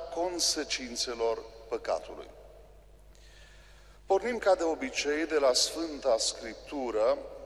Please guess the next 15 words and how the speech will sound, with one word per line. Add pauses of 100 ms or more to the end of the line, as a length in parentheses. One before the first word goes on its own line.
(160)
pentru
că
acolo
găsim (2250)
semnificația (540)
cea
mai
profundă (180)
a
lucrurilor. (1600)
În
episodul
despre
căderea
oamenilor,